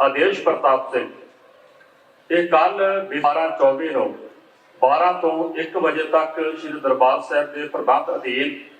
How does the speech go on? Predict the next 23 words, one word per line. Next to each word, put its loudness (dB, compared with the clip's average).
ਵਾਸ਼ਰੂਮਾਂ 2
ਦੀ -4
ਸਫਾਈ 0
ਕਰਨਗੇ -4
ਤੇ -4
ਮੈਨੇਜਰ -2
ਸ਼੍ਰੀ -10
ਦਰਬਾਰ 0
ਸਾਹਿਬ -2
ਕਿਸੇ -4
ਦੀ -6
ਵੀ 0
ਡਿਊਟੀ -2
ਲਾ 4
ਕੇ -10
ਤੇ -10
ਇਹਨਾਂ -8
ਦੀ -6
ਹਾਜ਼ਰੀ 0
ਜਿਹੜੀ -4
ਹੈ -4
ਉਹ 4
ਲਾਉਣਗੇ, 2